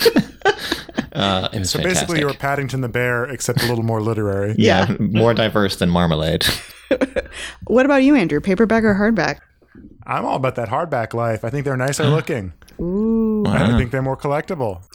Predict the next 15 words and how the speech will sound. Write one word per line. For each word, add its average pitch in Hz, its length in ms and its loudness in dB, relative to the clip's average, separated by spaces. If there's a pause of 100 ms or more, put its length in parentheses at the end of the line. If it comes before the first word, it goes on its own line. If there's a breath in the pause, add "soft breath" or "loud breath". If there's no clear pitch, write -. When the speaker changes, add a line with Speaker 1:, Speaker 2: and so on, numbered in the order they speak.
(160 loud breath)
Speaker 3:
Well, 277 280 4
I 269 80 0
will 320 180 4
say 330 180 4
if 269 120 2
it's 262 100 0
a 226 60 0
hardback, 233 380 2
I 180 60 -2
have 208 200 -2
to 220 60 -2
take 208 240 -4
the 190 80 0
cover 180 340 0
off. - 300 -8